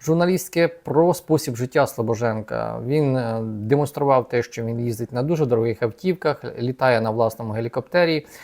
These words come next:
проводить гучні вечірки зі своїми друзями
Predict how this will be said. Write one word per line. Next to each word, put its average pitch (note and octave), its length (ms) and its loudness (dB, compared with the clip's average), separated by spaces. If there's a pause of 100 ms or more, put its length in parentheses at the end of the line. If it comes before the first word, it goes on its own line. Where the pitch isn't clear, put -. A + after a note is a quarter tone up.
(220)
проводить D3+ 420 6
гучні C#3+ 480 0
вечірки B2+ 600 0
зі B2 100 -2
своїми C3 460 0
друзями C3+ 680 0